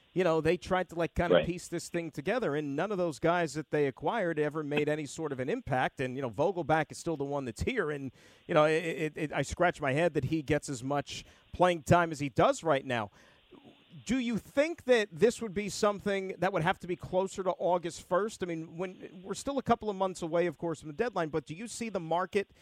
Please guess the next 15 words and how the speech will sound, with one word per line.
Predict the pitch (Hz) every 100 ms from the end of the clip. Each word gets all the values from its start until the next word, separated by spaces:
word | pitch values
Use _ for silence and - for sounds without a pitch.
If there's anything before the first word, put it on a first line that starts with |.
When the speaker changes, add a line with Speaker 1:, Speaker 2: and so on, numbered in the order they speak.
| - -
Speaker 1:
maybe | 135 180 208
starting | - 196 196 185
to | 165
take | - 175 175
shape | - - 175 196
a | 160
little | 156 170
bit | 143 143 -
earlier | 143 156 185 196 214 208
than, | 175 180
let's | 185 190
say, | - 196
it | 196
normally | 190 202 208 208
would? | 220